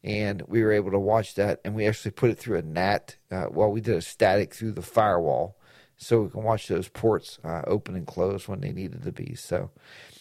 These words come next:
but yeah, so you have to ask yourself how many I P addresses are enough. Most companies out there, probably, I would recommend five. I don't know why you'd have to have any more unless you're some kind of a web,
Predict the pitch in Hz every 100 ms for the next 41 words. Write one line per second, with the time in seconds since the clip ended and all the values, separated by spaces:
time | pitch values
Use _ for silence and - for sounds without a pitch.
0 | - - 143 160 160 143 - 151 151 185
1 | 226 202 160 160 165 - 156 - 180 180
2 | 170 147 - 156 151 131 135 123 139 135
3 | - - - - - 131 156 214 233 -
4 | - 190 185 180 175 160 160 160 156 156
5 | 160 160 - - 143 151 160 143 160 147
6 | - 123 131 131 - 113 104 90 - 90
7 | 92 92 104 - - _ _ _ - 117
8 | 123 80 101 110 117 113 117 107 - 104
9 | 113 110 107 98 101 80 78 95 - 98
10 | - 113 110 110 - - - 110 113 113
11 | -